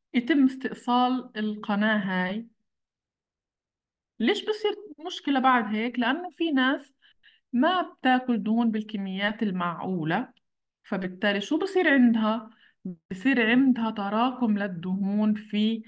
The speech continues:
الخلايا الدهنية، لأنه ما بتتكسر،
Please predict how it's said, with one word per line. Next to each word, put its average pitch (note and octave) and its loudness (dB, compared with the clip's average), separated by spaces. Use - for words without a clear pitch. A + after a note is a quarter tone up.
الخلايا G3 2
الدهنية، A#3 2
لأنه G3+ 2
ما G3+ 0
بتتكسر، F3+ -10